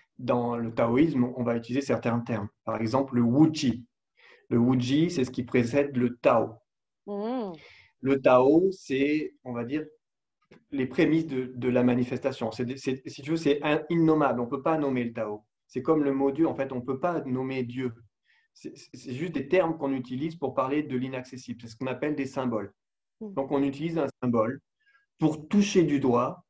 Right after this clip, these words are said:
Speaker 2: Mm.
Speaker 1: quelque chose d'inaccessible, d'incompréhensible, d'extrêmement vaste. Et en fait, tout est né du rien. Ce
Speaker 2: Oui.
Speaker 1: vide quantique, c'est le fait que nous soyons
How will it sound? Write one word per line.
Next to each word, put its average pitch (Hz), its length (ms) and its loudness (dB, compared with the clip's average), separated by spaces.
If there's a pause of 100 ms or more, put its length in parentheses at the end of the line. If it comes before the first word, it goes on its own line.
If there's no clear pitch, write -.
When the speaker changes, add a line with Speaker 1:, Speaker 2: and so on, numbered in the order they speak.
(220)
Speaker 2:
Mm. 196 140 -12
Speaker 1:
quelque 139 300 2
chose 151 240 2
d'inaccessible, 135 260 2 (720)
d'incompréhensible, 131 880 -2 (920)
d'extrêmement 135 600 4
vaste. - 280 -12 (720)
Et 123 100 -6
en 120 80 2
fait, 180 400 0 (300)
tout 196 300 -4
est 147 100 6
né 160 160 4
du 147 140 0
rien. 113 280 -8 (1500)
Ce - 180 -10
Speaker 2:
Oui. 110 120 0
Speaker 1:
vide 170 320 -2
quantique, 117 400 -8
c'est 127 160 -8
le 113 100 -4
fait 180 220 -4
que 139 60 -2
nous 131 160 0
soyons 139 640 -2